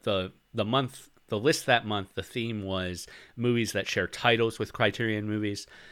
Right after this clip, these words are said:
Um, we've done lists that are just movies from Director X,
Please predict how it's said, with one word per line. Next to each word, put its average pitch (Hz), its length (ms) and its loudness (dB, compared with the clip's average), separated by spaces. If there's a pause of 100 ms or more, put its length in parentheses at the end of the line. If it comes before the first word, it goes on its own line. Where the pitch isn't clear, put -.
(280)
Um, 85 420 -4 (480)
we've 110 400 -2
done 104 380 0
lists 117 300 2
that 104 300 0
are 98 320 0
just 95 440 -2
movies 110 580 2
from 90 540 -2
Director 98 480 0
X, - 440 0